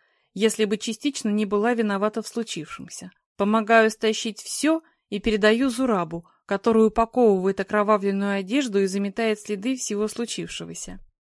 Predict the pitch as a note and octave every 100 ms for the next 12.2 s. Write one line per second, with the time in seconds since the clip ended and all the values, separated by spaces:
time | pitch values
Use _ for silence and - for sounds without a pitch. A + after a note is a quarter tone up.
0 | - F3 A3 C4 A#3+ G#3+ G#3 A3+ G3+ A#3
1 | - G3 G#3 G#3 G#3 G#3+ - F3 E3+ E3+
2 | - _ _ _ _ G3+ G#3+ A3 B3 A#3+
3 | A#3+ C4 A3+ - A3 G#3+ A3 A3 B3+ -
4 | G#3 A#3+ A#3+ - G#3+ G#3 C#4+ A#3 A3 C#4
5 | C4+ - B3 F#3+ F3 _ _ _ _ -
6 | A#3 C4 B3 A3+ G#3 G#3 G3+ G3+ A3 -
7 | A3+ F#3+ E3+ - - F3 _ _ _ _
8 | - G#3 G#3+ G3+ F3 - D#3 D#3+ _ -
9 | G3+ F#3+ G3 E3 D#3 - - _ _ _
10 | _ _ _ _ G3+ B3+ B3 A3 A3+ A3
11 | G#3+ G#3+ G#3 A3 G#3+ G#3 G#3+ F#3 E3 D#3+
12 | E3